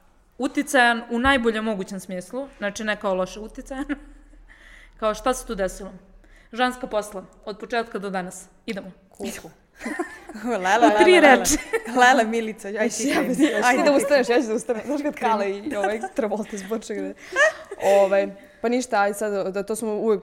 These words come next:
Speaker 3: pričamo tu priču. Ja sam bila na Vukajli autor i tamo je baš falilo onako žena u humoru, generalno ženskih autora je falilo ili se nisu posmatrale kao autori, nego su bile kao, "Kakva si riba, kako izgledaš?" i tako.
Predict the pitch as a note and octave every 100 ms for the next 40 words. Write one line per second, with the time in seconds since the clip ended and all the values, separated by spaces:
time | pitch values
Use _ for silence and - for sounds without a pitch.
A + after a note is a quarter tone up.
0 | - G#3 G3+ F#3+ F3+ A3 - C4 A#3+ G3
1 | F#3 F#3 G#3+ G#3 G3 G#3 G3 F3 G3 E3+
2 | F#3 G3+ E3 A#3 B3+ D4 A#3 G#3+ G3+ F#3+
3 | G3 G#3 F3+ F3 F3 F3+ G#3 G3 F#3+ F3
4 | F3+ F3+ _ _ G3 - F#3 F#3 F3 E3+
5 | - _ G3+ F3+ F3 F#3 F#3+ F3+ G#3 -
6 | F3+ F#3 F#3+ F#3 - A3+ C4+ C4 C4 A3
7 | - - - _ - A#3+ G#3+ A#3+ G3+ G3+
8 | F3+ G3+ G3+ E3+ F#3 E3 B3 C#4 B3+ A#3
9 | G3 G3 G3 G3 F#3+ G3 G3 F3+ F3 F#3
10 | F#3+ A3+ A3 G3+ F#3 D#3 D3+ - G#3+ G3
11 | F3+ F#3 - G3 - F#3 E3+ G3+